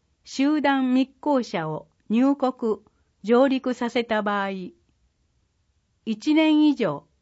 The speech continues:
十年以下の懲役、および一千万円以下の罰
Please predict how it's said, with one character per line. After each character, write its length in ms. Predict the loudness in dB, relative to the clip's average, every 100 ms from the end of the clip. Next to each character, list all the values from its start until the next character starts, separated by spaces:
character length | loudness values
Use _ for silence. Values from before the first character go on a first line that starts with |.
| _ -8
十 300 | 0 2 2
年 320 | 2 2 2
以 80 | 0
下 160 | 0
の 120 | 0
懲 340 | -4 -2 0 0
役、 460 | -4 -8 -12 -12 _ _ _ _ _ _ _
お 140 | 2
よ 200 | 4 4
び 300 | 0 -4 -6 _ _ _
一 120 | -8
千 460 | -8 -6 -2 2 2
万 320 | 2 2 2
円 240 | 0 -2 -4
以 80 | -2
下 160 | -2
の 160 | -2 -6
罰 180 | -8